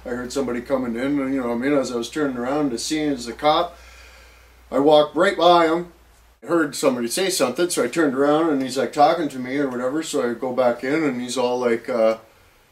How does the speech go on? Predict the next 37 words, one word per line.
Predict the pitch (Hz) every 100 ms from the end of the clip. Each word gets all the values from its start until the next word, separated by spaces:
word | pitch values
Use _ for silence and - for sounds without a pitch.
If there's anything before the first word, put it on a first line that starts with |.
| _
he's | 160 170
all, | 190 180 160 143 131 123 117
uh, | 107 107 104 98 95 - _ - - - - -
"I | 151
need | 165
to | 123
talk | 175 165 -
to |
you | 139
for | 143
a | 131
minute | 127 117 110
or |
something," | 110 135 110 107
and | 104
I'm | 110 113
like, | 113 110 107 -
"Oh | 131
yeah, | 151 127 143
about | 135 139
what?" | 160 175 - 110
And | 120
he's | 117 117
like, | 107 107 - _ _ _ _ _ _ _ _
"Oh, | 151 175 156
we | 143
got, | 143 143 127 -
uh, | 127 113 110
complaint | 107 123 135 170 156 131
of | 123
you | 151 135
taking | 165 147 135 120
pictures | 185 185 160 131
in | 123
here | 120 117 107
and | 104
stuff." | - 113 98 - -